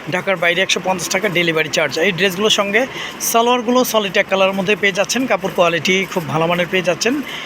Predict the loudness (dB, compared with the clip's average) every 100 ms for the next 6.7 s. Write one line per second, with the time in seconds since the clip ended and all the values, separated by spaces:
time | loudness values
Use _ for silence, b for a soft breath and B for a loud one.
0 | B B -2 0 0 -2 -2 -2 -2 0
1 | 2 2 0 -2 -2 0 -2 -4 B B
2 | B 0 2 4 2 2 4 2 0 2
3 | 2 2 2 0 0 0 -2 -2 -2 0
4 | -2 0 -2 -2 -2 -2 -2 -4 -2 0
5 | 0 -2 -2 -2 -2 -2 0 -2 0 -2
6 | 0 -2 0 0 0 2 0